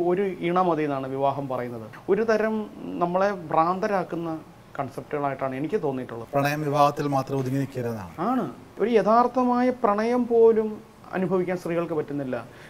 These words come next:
Speaker 1: പുരുഷന്മാരുടെ സൈഡിൽ നിന്നുള്ള ശരീരത്തിന് വേണ്ടിയിട്ടുള്ള, ആ, കപട പ്രണയങ്ങളാണ് കൂടുതലും സംഭവിക്കുന്നത്.
Speaker 2: സിനിമയിൽ കണ്ടിറങ്ങുന്ന, ആ സിനിമയിൽ കണ്ടിറങ്ങുന്ന എല്ലാവർക്കും വൈഫിന്റെ ഒരു കഷ്ടപ്പാട്,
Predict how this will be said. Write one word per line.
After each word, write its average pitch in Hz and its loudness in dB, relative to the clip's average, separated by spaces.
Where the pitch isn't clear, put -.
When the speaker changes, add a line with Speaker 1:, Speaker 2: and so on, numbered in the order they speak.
Speaker 1:
പുരുഷന്മാരുടെ 208 0
സൈഡിൽ 202 2
നിന്നുള്ള 196 0
ശരീരത്തിന് 196 0
വേണ്ടിയിട്ടുള്ള, 185 -2
ആ, 156 -2
കപട 165 4
പ്രണയങ്ങളാണ് 160 -2
കൂടുതലും 139 0
സംഭവിക്കുന്നത്. 117 -8
Speaker 2:
സിനിമയിൽ 208 0
കണ്ടിറങ്ങുന്ന, 196 4
ആ 180 4
സിനിമയിൽ 185 0
കണ്ടിറങ്ങുന്ന 175 2
എല്ലാവർക്കും 156 4
വൈഫിന്റെ 151 2
ഒരു 165 2
കഷ്ടപ്പാട്, 139 2